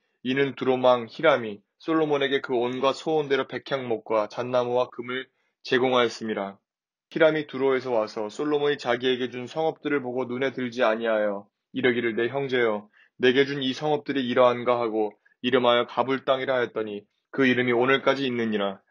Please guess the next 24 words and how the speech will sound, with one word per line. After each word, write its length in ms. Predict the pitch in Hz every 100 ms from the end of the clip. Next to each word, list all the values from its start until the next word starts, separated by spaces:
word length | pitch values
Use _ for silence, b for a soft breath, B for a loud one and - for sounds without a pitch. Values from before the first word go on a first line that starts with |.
| _
히람이 420 | - 170 156 151
금 260 | 123 135 127
일백이십 640 | 123 135 143 139 123 139
달란트를 580 | - 120 123 120 120 117
왕에게 460 | 107 113 127 123 131
보내었더라. 640 | 120 120 110 104 101 95 - _ _ _
솔로몬 480 | - 165 160 160 147
왕이 320 | 127 120 113
역군을 480 | 117 110 147 147 135
일으킨 320 | 131 131 131
까닭은 420 | 127 117 110 113
이러하니 460 | 113 117 107 101 101 _ _ _
여호와의 420 | 120 123 131 135 127
성전과 680 | 160 160 147 123 110 95 98 _ _ -
자기 280 | 135 135 135
왕궁과 640 | 120 127 123 123 107 95
밀로와 600 | 107 120 123 117 104 101 _ _ _ -
예루살렘 540 | 131 131 127 131 123
성과 520 | 120 147 131 107 98 _ _ _
하솔과 640 | - 156 160 123 113 95
무깃도와 720 | 113 127 143 147 123 110 98 98 _ _ -
게셀을 380 | 131 131 131
건축하려 560 | 127 131 123 - 139 131
하였음이라. 580 | 123 117 110 104 98